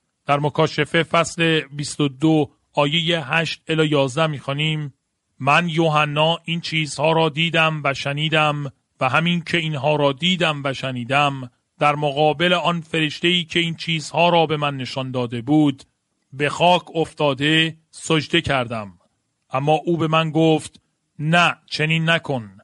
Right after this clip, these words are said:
من خادمی هستم مانند تو و برادرانت،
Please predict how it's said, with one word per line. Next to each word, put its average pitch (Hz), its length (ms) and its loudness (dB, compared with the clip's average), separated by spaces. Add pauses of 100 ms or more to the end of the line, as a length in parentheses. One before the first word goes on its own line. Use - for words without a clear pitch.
(380)
من 160 280 2
خادمی 160 520 0
هستم 156 400 -2
مانند 147 520 -2
تو 143 220 -4
و 151 280 2
برادرانت، 135 960 0